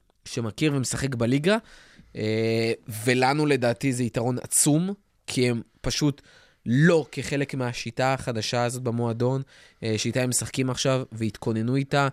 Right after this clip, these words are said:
אה, ורוצים לרוץ איתה העונה, ואם יש משהו שהשתנה בארסנל, אה, שהוא מאוד מובהק תחילת העונה הזאת, זה שיש להם, שאמרי התקבע על איזושהי שיטה. הוא התחיל לשחק עכשיו עם הארבע, שתיים, שלוש, אחד, אה, והוא רוצה לשחק עם אובמיאנג בשמאל, ועם לקזט למעלה,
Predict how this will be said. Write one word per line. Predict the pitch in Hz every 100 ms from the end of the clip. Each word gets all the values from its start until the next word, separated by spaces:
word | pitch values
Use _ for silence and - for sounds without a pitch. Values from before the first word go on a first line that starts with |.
| - - _ -
אה, | 110 110
ורוצים | 110 117 - 147
לרוץ | 147 147 151
איתה | -
העונה, | 151 151 160 170 165 _ _
ואם | 117 131 139
יש | 147 143
משהו | 139 147
שהשתנה | 139 120 123 120 127
בארסנל, | 131 135 135 143 143 143 139
אה, | 123 117 113 -
שהוא | - 113
מאוד | 113 123
מובהק | 127 127 123
תחילת | - 127
העונה | 131 135
הזאת, | 139 143 - - -
זה | 117
שיש | 139 131
להם, | 185 - -
שאמרי | - - 113 117 120 160
התקבע | - 127
על | 143
איזושהי | 143 -
שיטה. | 120 104 120 101 - - - -
הוא | - 120
התחיל | - 151
לשחק | 147 151 143
עכשיו | 139 143
עם | 135
הארבע, | 117 127 131 131
שתיים, | - 139
שלוש, | 135 131 -
אחד, | 127 135 143 139 - - - _ -
אה, | 120 123 123 120 - -
והוא | 120
רוצה | 127 135
לשחק | 135 139
עם |
אובמיאנג | 139 131 135 135 135 143 135
בשמאל, | 135 - 151 151 151 151 151
ועם | 143 135
לקזט | 127 139 135 147
למעלה, | 165 165 160 156 151 147